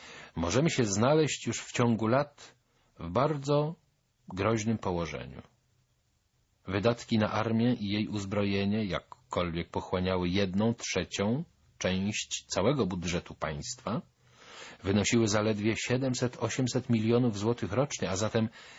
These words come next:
zbyt mało w stosunku do potrzeb. Pod brzemieniem tych trosk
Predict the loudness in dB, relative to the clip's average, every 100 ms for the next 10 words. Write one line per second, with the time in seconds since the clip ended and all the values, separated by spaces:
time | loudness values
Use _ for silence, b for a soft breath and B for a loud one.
0 | B -10 -6 -2 -2 0 0 0 0 -4
1 | -10 -14 _ _ -14 -6 -6 -4 -8 -8
2 | -6 -4 -4 -6 -12 -14 -18 _ _ _
3 | _ _ _ _ _ B B B B B
4 | B 0 0 0 4 4 4 2 2 0
5 | -2 0 0 0 -6 -12 -16 -20